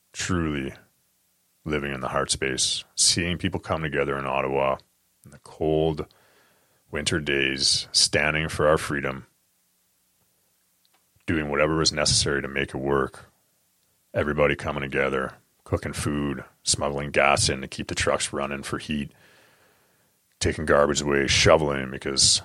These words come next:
snow service wasn't happening anymore. Everything completely changed me on another level after my I Am journey.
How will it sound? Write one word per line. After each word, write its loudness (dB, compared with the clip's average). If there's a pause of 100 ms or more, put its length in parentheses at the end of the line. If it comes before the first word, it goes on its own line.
(140)
snow -4
service -2
wasn't -2
happening -4
anymore. -4 (640)
Everything 2 (720)
completely 8
changed 0
me -4 (580)
on -8
another -2
level 2
after -4
my -6
I -2
Am -2
journey. -4